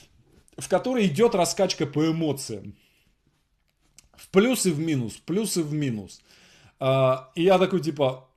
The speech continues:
"М, сдается мне, ребята открыли для себя Аристотеля", да, Аристотель в своей поэтике говорил, что должна быть, должно, должны быть повороты от счастья к несчастью и обратно, да, вот здесь то же самое, да, то есть когда у вас побеждает антиидея, да, это поворот к несчастью.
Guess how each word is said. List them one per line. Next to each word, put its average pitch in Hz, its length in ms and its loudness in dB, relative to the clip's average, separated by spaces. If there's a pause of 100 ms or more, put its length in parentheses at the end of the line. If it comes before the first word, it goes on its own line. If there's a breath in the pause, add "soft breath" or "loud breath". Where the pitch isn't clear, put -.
(560)
"М, 139 340 -14
сдается 147 720 0
мне, 196 260 0
ребята 190 460 2
открыли 196 440 -4
для 143 200 -6
себя 151 540 2 (120)
Аристотеля", 143 840 -4
да, 143 300 -4
Аристотель 131 560 -6
в - 60 -20
своей 98 240 -12
поэтике 170 480 -8
говорил, 135 360 -4
что 101 140 -16
должна 113 360 -8
быть, 202 300 -8
должно, 117 680 -10
должны 139 300 -4
быть 160 240 -8
повороты 151 500 2
от 107 140 -6
счастья 127 320 -6
к - 80 -16
несчастью 147 500 -8
и 151 80 -4
обратно, 135 560 -4
да, 131 160 -8
вот 165 140 -8
здесь 185 180 -8
то 160 140 -8
же 147 120 -8
самое, 95 440 -10
да, 120 160 -14
то 131 100 -16
есть 104 140 -14
когда 113 480 -8
у 117 80 -10
вас 110 320 -6
побеждает 135 720 -4
антиидея, 135 640 -8
да, 123 140 -4
это 247 180 -6
поворот 135 400 -8
к - 80 -12
несчастью. - 600 -10